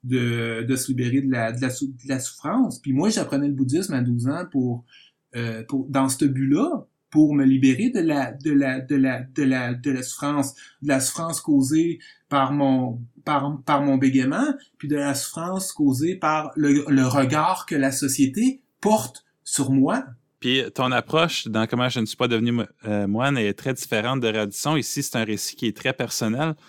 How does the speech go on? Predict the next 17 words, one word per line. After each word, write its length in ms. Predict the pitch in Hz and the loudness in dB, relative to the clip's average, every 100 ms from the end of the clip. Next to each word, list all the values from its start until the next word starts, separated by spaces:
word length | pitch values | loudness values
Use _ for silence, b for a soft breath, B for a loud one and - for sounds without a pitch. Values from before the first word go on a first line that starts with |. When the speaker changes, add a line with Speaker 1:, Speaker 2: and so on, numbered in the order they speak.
| b b - | b b -6
Speaker 2:
Comment 160 | 139 | 0
est-ce 120 | 147 - | 0 0
que 60 | |
t'as 180 | 131 131 | 0 2
approché, 640 | 117 - 110 - 156 156 | 0 0 -4 -2 -2 0
euh, 180 | 123 107 | 0 0
la 160 | 107 104 | -2 -6
scénarisation 840 | - 120 110 110 110 101 - 143 | -6 -6 -4 -6 -4 -4 -4 -6
pour, 400 | 147 - 101 95 | -6 -2 -2 -2
euh, 260 | 95 92 92 | -4 -4 -6
raconter, 720 | 98 98 101 98 92 117 117 | -8 -10 -6 -6 -6 -8 -6
dans 120 | 104 | -6
le 60 | 92 | -10
fond, 240 | - 117 | -8 -8
c'est 380 | 110 104 92 95 _ | -6 -6 -4 -6 _
ton 160 | 110 104 | -4 -2
autobiographie ? 760 | 104 117 107 101 92 - 185 | -2 -2 -2 -2 -6 -10 -12